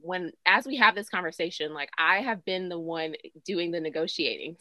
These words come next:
So it's kind of ironic to get my standpoint because obviously I have certain tactics that I use with people to try to get them where I want them to be. But, um, yeah, I've, I've coached people through these conversations. And then obviously I've been the one setting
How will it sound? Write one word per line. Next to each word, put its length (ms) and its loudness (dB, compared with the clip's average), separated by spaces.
So 100 4
it's 140 2
kind 200 4
of 80 -2
ironic 500 4
to 80 -8
get 180 0
my 200 2
standpoint 640 -2
because 240 -4
obviously 460 6
I 120 10
have 220 2
certain 200 2
tactics 500 0
that 220 2
I 280 6
use 240 -2
with 160 -6
people 460 -8
to 60 -10
try 200 6
to 60 4
get 220 0
them 100 -4
where 120 6
I 80 8
want 180 2
them 140 -4
to 60 -2
be. 400 2
But, 400 8
um, 280 -4
yeah, 200 6
I've, 300 6
I've 220 6
coached 380 0
people 560 0
through 100 -2
these 220 -4
conversations. 680 0
And 160 -6
then 160 -4
obviously 360 0
I've 160 4
been 120 -6
the 80 -6
one 200 -8
setting 440 -2